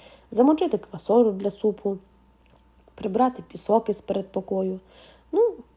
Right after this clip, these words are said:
звичайний перелік справ жінки, матері сімейства. Я ганяла по квартирі.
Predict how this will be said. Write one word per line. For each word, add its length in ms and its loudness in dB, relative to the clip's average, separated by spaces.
звичайний 540 2
перелік 440 -2
справ 340 -6
жінки, 460 0
матері 400 -4
сімейства. 600 -12
Я 380 2
ганяла 520 0
по 140 -8
квартирі. 500 -12